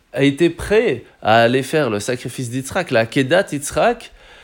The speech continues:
la spécificité de son geste était qu'il était prêt à le faire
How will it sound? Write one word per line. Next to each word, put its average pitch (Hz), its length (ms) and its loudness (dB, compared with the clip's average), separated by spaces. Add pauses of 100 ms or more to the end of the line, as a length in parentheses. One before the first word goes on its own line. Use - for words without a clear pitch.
(100)
la 151 160 2
spécificité 202 920 -2
de 165 80 0
son 160 240 -4
geste 208 380 -2
était 240 500 0 (800)
qu'il 143 200 -4
était 131 520 -2 (200)
prêt 185 240 0
à 170 60 4
le 110 140 0
faire 147 380 -4